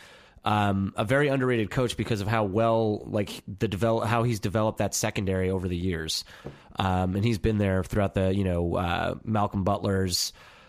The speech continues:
Logan Ryan's, like, all these undrafted corners and, and safeties that he's helped, you know, turn into very, very serviceable,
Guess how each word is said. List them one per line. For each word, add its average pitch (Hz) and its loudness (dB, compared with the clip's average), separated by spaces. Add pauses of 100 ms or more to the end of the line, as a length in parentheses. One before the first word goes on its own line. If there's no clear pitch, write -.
(160)
Logan 110 2
Ryan's, 98 2
like, 98 0
all 104 2
these 101 0
undrafted 98 0
corners 95 0
and, 87 -4
and 92 -4
safeties 95 -2
that 95 0
he's 90 -4
helped, 92 -4
you 101 0
know, 87 -2
turn 95 -2
into 90 -2
very, 104 0
very 95 0
serviceable, 90 -2